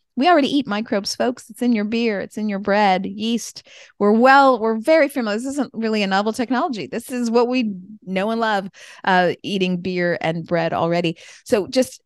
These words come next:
um, using the advancement of microbes to create really high protein, clean label fermented products that, you know, when seasoned, have great taste, just like meat. So I'm, I've,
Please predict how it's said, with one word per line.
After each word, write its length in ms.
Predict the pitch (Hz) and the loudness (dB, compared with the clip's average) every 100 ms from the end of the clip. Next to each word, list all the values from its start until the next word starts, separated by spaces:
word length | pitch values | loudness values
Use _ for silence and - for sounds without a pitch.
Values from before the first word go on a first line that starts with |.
| - | -4
um, 220 | 208 214 | -2 0
using 580 | 214 262 254 240 208 202 | 0 2 2 0 -4 -4
the 220 | 214 214 | -4 -4
advancement 600 | 185 190 196 208 233 - | -6 -4 -6 -4 -4 -4
of 120 | 190 | -8
microbes 800 | 180 190 196 233 - 190 185 - - _ _ | -8 -6 -6 -8 -4 -2 -4 -8 -18 _ _
to 260 | - 202 - | -6 -6 -8
create 340 | - 247 214 - | -8 0 0 0
really 420 | 240 302 311 240 | -4 -2 0 0
high 300 | 208 226 262 | -2 -4 -6
protein, 640 | - - 247 247 269 233 185 | -6 -2 -2 -2 -2 -2 -4
clean 460 | - 262 247 226 | -6 -2 -2 -2
label 560 | 214 220 233 254 233 220 | -4 -4 -2 -2 -2 -2
fermented 600 | - 202 208 214 240 214 | -4 -6 -4 -2 -4 -4
products 460 | 220 214 208 - - | -2 0 0 -4 -2
that, 240 | 180 - _ | -2 -2 _
you 100 | 240 | -4
know, 200 | 170 175 - _ - | -4 -4 -10 _ -2
when 220 | 185 202 | 0 2
seasoned, 540 | - 359 262 165 170 | 0 0 0 0 -6
have 340 | 185 185 170 165 | -2 0 0 0
great 300 | 170 175 - | -2 -2 -6
taste, 480 | 190 170 - - - - - _ | -6 -6 -8 -16 -20 -20 -20 _
just 300 | - 160 - | -6 -6 -2
like 260 | 160 156 165 | -2 -2 -2
meat. 320 | 185 - - _ _ _ _ - | -2 -2 -10 _ _ _ _ -4
So 200 | - 208 190 _ | 4 4 2 _
I'm, 180 | 190 208 | -2 2
I've, 200 | 180 214 | 0 0